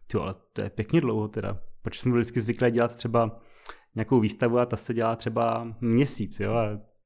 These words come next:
hm, nebo na té škole se dělaly klauzury, ať se taky dělají třeba tři měsíce nebo nějakou dobu a i ty dva roky byly hodně. A vlastně to, že to bylo celých osm let, je prostě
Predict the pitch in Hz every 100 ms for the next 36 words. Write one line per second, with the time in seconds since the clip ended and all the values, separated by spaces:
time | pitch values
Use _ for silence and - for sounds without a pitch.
0 | _ 151 117 98 98 - - - 98 107
1 | 98 101 107 - 107 104 110 107 107 110
2 | 107 113 113 110 110 104 113 104 98 101
3 | - 113 104 117 110 110 104 110 107 110
4 | 104 104 107 107 - - - - - 135
5 | 139 147 143 135 139 123 120 107 127 -
6 | _ _ _ - 95 _ - 110 113 107
7 | 107 117 120 123 117 120 - 120 110 110
8 | - 113 107 107 - 107 - - 107 104